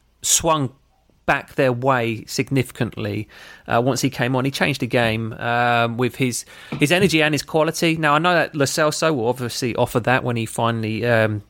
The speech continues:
gets, uh, integrated into this side, but, uh, as we've already touched on, it takes time for these players to adapt to the league. I thought Ndombele, um,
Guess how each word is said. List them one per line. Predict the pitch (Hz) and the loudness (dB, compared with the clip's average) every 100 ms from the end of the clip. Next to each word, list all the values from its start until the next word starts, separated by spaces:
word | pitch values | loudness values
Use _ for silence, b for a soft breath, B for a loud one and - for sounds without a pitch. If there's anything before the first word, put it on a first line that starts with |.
| _ 160 | _ -8
gets, | 123 139 - - - B B B B | 0 0 2 0 -2 B B B B
uh, | - 120 50 - 123 - - - | -6 -6 -6 -8 -10 -10 -12 -2
integrated | 143 139 139 135 135 | 0 4 2 4 0
into | 147 | 0
this | - 143 | -2 0
side, | - 151 160 - | 0 0 0 0
but, | 135 - B B B | 0 0 B B B
uh, | - - - | -16 -16 -4
as | 143 | 0
we've | 160 | 0
already | 143 135 | 0 0
touched | - 156 - | 0 -2 -2
on, | 127 | -8
it | 123 | -2
takes | 156 151 | -2 -2
time | - 143 131 | -2 2 2
for | 123 | 0
these | 127 | -6
players | - 143 123 117 | 0 4 4 2
to | - 143 123 113 | 0 0 0 0
adapt | 127 120 139 - - _ | 2 2 2 -4 -20 _
to | - | -6
the | 127 | -2
league. | 123 135 156 | 0 0 0
I | |
thought | - 135 131 | -2 -2 0
Ndombele, | 139 147 135 135 123 120 B B B B | 0 2 2 4 4 2 B B B B
um, | 123 120 117 117 117 | 0 4 2 0 -10